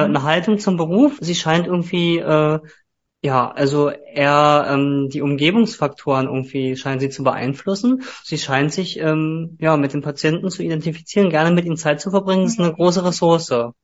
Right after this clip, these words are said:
Speaker 2: Also, ähm,
Speaker 1: Ja.
Speaker 2: ja, meine Gedanken jetzt ihr.
Speaker 1: Ja, ich würde sagen, kenn ich. <laughs> Das war das Erste. Ja, kenn ich.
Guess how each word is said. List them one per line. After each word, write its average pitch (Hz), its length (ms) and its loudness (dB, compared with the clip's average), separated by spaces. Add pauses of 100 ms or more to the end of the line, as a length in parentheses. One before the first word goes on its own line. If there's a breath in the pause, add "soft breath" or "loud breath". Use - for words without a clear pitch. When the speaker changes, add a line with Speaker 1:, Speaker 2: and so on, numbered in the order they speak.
Speaker 2:
Also, 139 560 2
ähm, 135 460 -2
Speaker 1:
Ja. 220 460 -4 (120)
Speaker 2:
ja, 160 480 2
meine 196 220 4
Gedanken 202 300 2
jetzt 180 200 -2
ihr. 135 360 -2 (260)
Speaker 1:
Ja, 233 240 4
ich - 160 0
würde 302 200 0
sagen, 285 280 4
kenn 254 240 0
ich. 170 420 -2 (200)
<laughs> - 200 -12
Das 320 920 2
war 254 120 2
das 254 160 2 (220)
Erste. 277 560 -2 (380 loud breath)
Ja, 269 220 4
kenn 269 240 2
ich. 185 80 -2